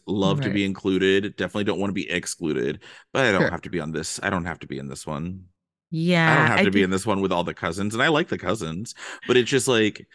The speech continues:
Speaker 1: it's, it's, it's too many
Speaker 2: It's
Speaker 1: people.
Speaker 2: too much.
Speaker 1: It's too
Speaker 2: There
Speaker 1: much.
Speaker 2: sh-, there should be a cap on a group chat.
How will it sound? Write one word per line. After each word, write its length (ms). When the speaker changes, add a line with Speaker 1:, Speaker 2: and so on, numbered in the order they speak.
Speaker 1:
it's, 260
it's, 360
it's 160
too 140
many 140
Speaker 2:
It's 60
Speaker 1:
people. 80
Speaker 2:
too 120
much. 540
Speaker 1:
It's 200
too 80
Speaker 2:
There 100
Speaker 1:
much. 100
Speaker 2:
sh-, 180
there 140
should 260
be 140
a 60
cap 500
on 180
a 60
group 320
chat. 540